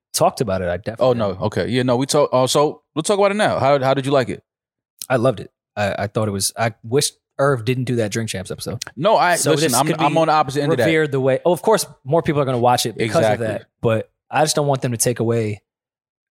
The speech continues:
Speaker 1: from the genius that, that Irv was. I actually thought they sped through a lot of shit already in the
Speaker 2: Well, how
Speaker 1: first
Speaker 2: many
Speaker 1: episode.
Speaker 2: episodes is it? Do we know how many episodes this is?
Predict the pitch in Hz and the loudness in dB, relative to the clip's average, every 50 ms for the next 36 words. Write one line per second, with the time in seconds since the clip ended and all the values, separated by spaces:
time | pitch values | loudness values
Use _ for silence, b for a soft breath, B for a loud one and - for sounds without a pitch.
0 | _ - - 123 120 113 107 104 113 110 107 104 104 - - 107 92 - - _ | _ -8 -4 -4 -2 -2 -2 -2 -2 -2 -2 -2 -2 -2 -2 -2 -4 -6 -8 _
1 | - 101 95 - 101 104 104 101 101 98 - - 131 175 220 - - 165 - - | -6 -4 -4 -2 -2 -2 -2 -2 -4 -4 -2 -2 -2 0 0 0 -4 -2 0 0
2 | 156 147 - 143 127 - - - - 143 151 135 - - 113 135 175 180 113 104 | 0 2 2 0 0 0 0 2 2 0 0 0 -4 -6 -4 -2 -2 -2 -2 -6
3 | 110 - _ _ _ _ _ _ _ _ _ 110 107 95 98 104 120 135 139 110 | -10 -14 _ _ _ _ _ _ _ _ _ -2 -2 0 0 2 2 2 2 2
4 | - - 190 202 - - 110 107 107 101 101 98 131 147 185 196 208 220 208 185 | 2 0 0 0 0 0 -2 -2 -2 -2 -2 -2 0 0 2 0 2 2 2 2
5 | 240 - - 190 - 196 170 160 139 127 127 110 101 - - _ _ _ _ _ | 2 2 2 0 2 2 2 2 2 0 -2 -2 -2 -4 -6 _ _ _ _ _
6 | - 110 127 147 160 165 156 156 156 151 143 143 - 151 - 156 143 139 127 139 | -6 -4 -2 -2 0 0 0 0 0 0 0 0 0 0 0 2 2 2 0 -2
7 | 123 147 160 175 196 190 - - | -2 -2 -2 -2 -4 -6 -12 -18